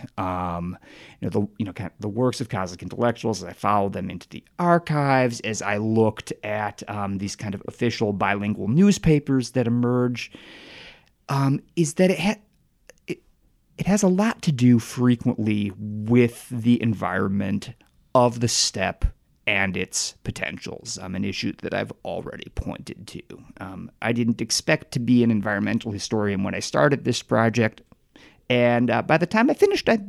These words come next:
maybe was one a little bit. Um, yeah, so there is, again, this question,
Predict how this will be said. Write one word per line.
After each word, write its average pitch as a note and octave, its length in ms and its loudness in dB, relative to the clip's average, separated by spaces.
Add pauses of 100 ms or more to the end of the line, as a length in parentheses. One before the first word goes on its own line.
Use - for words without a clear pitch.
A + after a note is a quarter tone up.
(100)
maybe C#3+ 340 6
was B2 300 4
one G#2 320 2 (100)
a B2 60 6
little G#2+ 320 4
bit. - 500 -4 (520)
Um, A2+ 520 4 (1200)
yeah, F3+ 160 4
so D3 320 6
there D3+ 220 8
is, D#3+ 160 6
again, C3+ 320 8
this C#3 160 6
question, - 840 -2